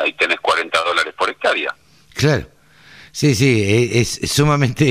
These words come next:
Speaker 2: importante la, la diferencia. Si son de pronto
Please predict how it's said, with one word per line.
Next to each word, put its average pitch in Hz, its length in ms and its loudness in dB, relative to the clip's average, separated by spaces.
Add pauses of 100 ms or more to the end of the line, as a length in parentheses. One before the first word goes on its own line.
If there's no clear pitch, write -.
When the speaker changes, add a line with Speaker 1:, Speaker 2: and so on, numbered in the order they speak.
(140)
Speaker 2:
importante 107 640 0
la, 107 300 2 (360)
la 110 180 2
diferencia. 107 680 2 (220)
Si 107 200 0
son 123 480 0 (440)
de 110 160 2
pronto 101 520 2